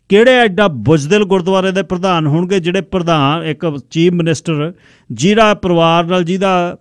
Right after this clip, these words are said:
ਡਿਵੋਰਸ ਹੋਇਆ ਹੋਇਆ, ਉਹਦੇ ਪਰਿਵਾਰ ਦੇ ਨਾਲ ਉਹਨੂੰ ਜੋੜਨਗੇ? ਹੈ ਕੋਈ ਇਹੋ ਜਿਹੀ ਕਹਾਣੀ? ਕਿਸੇ ਕੋਲ ਹੈ ਮਤਾ ਉਹ?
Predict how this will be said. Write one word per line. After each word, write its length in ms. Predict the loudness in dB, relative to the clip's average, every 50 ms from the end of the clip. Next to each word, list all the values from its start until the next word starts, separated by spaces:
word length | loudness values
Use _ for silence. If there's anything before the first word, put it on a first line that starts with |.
| -6
ਡਿਵੋਰਸ 500 | -4 -2 0 0 2 2 2 0 0 0
ਹੋਇਆ 240 | 0 0 2 2 0
ਹੋਇਆ, 420 | 0 0 0 -2 -2 -2 -4 -6 -10 -16 _ _ _ _ _ _ -6
ਉਹਦੇ 240 | -2 2 4 4 2
ਪਰਿਵਾਰ 520 | 2 0 -2 0 2 2 2 2 2 0
ਦੇ 180 | 0 -2 -2 0
ਨਾਲ 320 | 0 0 2 2 2 0
ਉਹਨੂੰ 200 | 0 0 -2 -2
ਜੋੜਨਗੇ? 520 | 0 0 0 0 0 0 -2 -2 -2 -4 -4
ਹੈ 320 | -2 0 2 4 4 2
ਕੋਈ 220 | 2 0 0 0 2
ਇਹੋ 180 | 2 2 2
ਜਿਹੀ 140 | 0 -2 -6
ਕਹਾਣੀ? 380 | -6 -4 -4 -4 -2 -4 -4 -6
ਕਿਸੇ 260 | -6 -6 -6 -6 -6
ਕੋਲ 180 | -4 -4 -4
ਹੈ 240 | -4 -2 -2 -2 0
ਮਤਾ 360 | 0 0 -2 -2 0 -2 0
ਉਹ? 300 | 0 -2 -4 -8 -14 -18